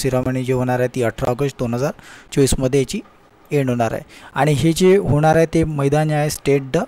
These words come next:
France, Stade डी फ्रान्समध्ये हे होणार आहे. तर लक्षात असू द्या दोन हजार चोवीसचं जे समर ऑलिम्पिक होणार आहे ते कोण host करणार आहे? पॅरिस country host करणार आहे. पॅरिस जे शहर आहे ते host करणार आहे आणि country कुठली आहे? फ्रान्स.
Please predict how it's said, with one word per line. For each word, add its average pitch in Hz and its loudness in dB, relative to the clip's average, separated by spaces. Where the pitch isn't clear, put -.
France, - -6
Stade 135 -4
डी 151 0
फ्रान्समध्ये 127 -2
हे 156 -4
होणार 113 -8
आहे. - -12
तर 139 -4
लक्षात 139 -2
असू 147 -4
द्या 160 4
दोन 135 0
हजार 143 2
चोवीसचं 143 -2
जे 143 -2
समर 139 0
ऑलिम्पिक 139 0
होणार 135 0
आहे 135 4
ते 131 -2
कोण 135 -4
host 131 -4
करणार 135 -2
आहे? 156 0
पॅरिस 127 0
country 131 -4
host - -10
करणार 98 -12
आहे. - -20
पॅरिस 135 0
जे 139 -2
शहर 131 2
आहे 139 2
ते 139 -6
host 131 -4
करणार 127 -4
आहे 143 0
आणि 139 -4
country 131 -4
कुठली 139 -4
आहे? - -6
फ्रान्स. - -8